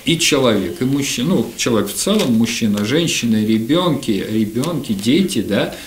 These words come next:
и кислород, и пища, они должны быть как бы в совокупности рассмотрены. То есть, очевидно, если существует Творец, то он, конечно, вот этот гомеостаз общий, общую, так сказать, систему,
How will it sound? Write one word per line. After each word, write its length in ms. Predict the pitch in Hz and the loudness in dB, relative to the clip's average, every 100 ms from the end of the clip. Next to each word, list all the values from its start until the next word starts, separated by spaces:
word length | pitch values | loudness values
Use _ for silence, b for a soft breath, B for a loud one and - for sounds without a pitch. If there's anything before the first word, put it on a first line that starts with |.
| B B 113 | B B 0
и 520 | 123 131 127 117 - | 4 6 4 2 -4
кислород, 760 | - 117 - 127 123 147 180 123 | 0 2 2 2 4 4 4 4
и 80 | 113 | 0
пища, 580 | 117 175 196 - 127 110 | 0 2 2 2 2 2
они 220 | 120 143 | 2 2
должны 460 | 120 113 107 123 | 0 0 2 0
быть 280 | 131 120 117 | 2 -2 -2
как 180 | - 117 | -6 -6
бы 180 | 117 110 | -6 -6
в 80 | - | -6
совокупности 880 | 123 117 113 123 - 104 98 - | -2 -2 -2 -6 -4 -4 -6 -6
рассмотрены. 800 | 95 95 - 104 92 - 95 95 | -6 -6 -6 -6 -6 -8 -8 -8
То 180 | 98 127 | -4 -2
есть, 160 | 120 123 | 0 0
очевидно, 720 | 117 - 123 180 202 120 98 B B B B | 0 0 0 2 2 0 -2 B B B B
если 380 | 107 139 139 120 | 2 2 2 0
существует 720 | - 120 - - 120 98 98 | 0 0 0 -2 0 0 -2
Творец, 580 | 101 101 117 214 - - - | -2 0 2 0 -2 -6 -4
то 100 | 104 | -2
он, 140 | 120 | -2
конечно, 960 | - 104 110 143 156 147 127 110 95 78 | -2 0 2 0 -2 0 2 2 0 -4
вот 280 | 110 107 117 | -4 -4 -4
этот 320 | 110 101 - | -4 -6 -2
гомеостаз 1000 | 110 127 123 120 113 - - 175 190 - | 2 4 6 6 6 2 2 0 0 0
общий, 460 | 98 - - 104 95 | -2 -2 -6 -4 0
общую, 540 | 127 120 - 110 95 | 0 0 -4 -4 -4
так 180 | 101 98 | -6 -8
сказать, 500 | - 110 107 107 98 | -6 -4 0 0 0
систему, 800 | - 113 - - 185 196 101 | 0 2 0 0 4 4 2